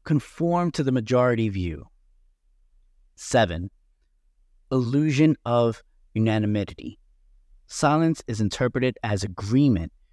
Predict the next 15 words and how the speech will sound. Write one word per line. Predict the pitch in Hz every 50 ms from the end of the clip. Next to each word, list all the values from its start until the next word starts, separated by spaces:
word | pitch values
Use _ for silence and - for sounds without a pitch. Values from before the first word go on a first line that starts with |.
| _ _
creating | - - 135 135 135 139 139 147 151 -
a | 135 117
false | - - - 127 135 139 -
sense | - 143 131 131 127 - 120
of | 113 104 107
unanimous | 101 113 113 107 104 104 110 113 123 131 131 127 131 131 123 -
support | - - 98 - _ - 120 123 135 143 - _ _ _ _ _
for | - 101 101
a | 104
decision. | 101 104 - - - 90 92 95 92 78 - - _ _ _ _ _ _ _ _ _ _ _ _ _ - _ _ _ _ - _ _
Eight, | - 151 - - - - - - _ _ _ _ - _ _ _ _ - _ _ - _ _ _ _
mind | 101 110 123 131 139 143 139 120
guards. | 104 107 92 87 90 92 92 - - - - _ _ _ _ _ _ - _ _ _ _ _ _ _ _ _ _
Certain | - - - 196 170 185 196 -
individuals | 185 185 151 156 127 139 160 170 160 165 165 160 160 151 143